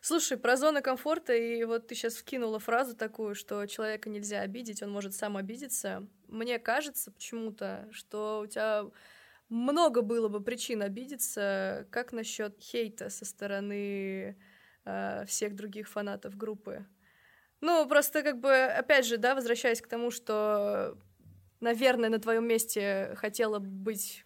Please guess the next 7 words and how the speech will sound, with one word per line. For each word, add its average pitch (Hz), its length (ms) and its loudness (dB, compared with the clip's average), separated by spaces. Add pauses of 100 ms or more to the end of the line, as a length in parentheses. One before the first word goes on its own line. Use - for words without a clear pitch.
там 196 160 -8
каждая 196 680 0 (100)
вторая, 226 480 6
если 196 260 -4
не 208 80 -6
каждая 202 380 -4
первая, 196 500 -2